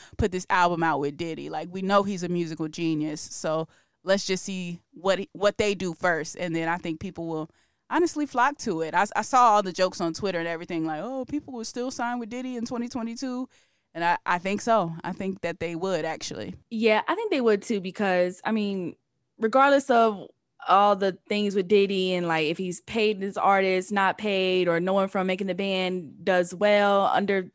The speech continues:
Speaker 2: whatever situation, it is still Diddy at the end of the day. And I feel like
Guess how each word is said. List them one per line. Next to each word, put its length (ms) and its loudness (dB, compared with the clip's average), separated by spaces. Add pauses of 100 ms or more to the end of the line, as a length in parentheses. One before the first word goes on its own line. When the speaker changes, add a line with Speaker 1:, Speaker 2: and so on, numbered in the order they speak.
Speaker 2:
whatever 260 2
situation, 760 -4 (420)
it 120 6
is 160 4
still 220 4
Diddy 420 0
at 180 -2
the 60 -6
end 100 -2
of 40 -6
the 80 -2
day. 460 -4
And 500 -4 (100)
I 120 0
feel 180 -2
like 300 0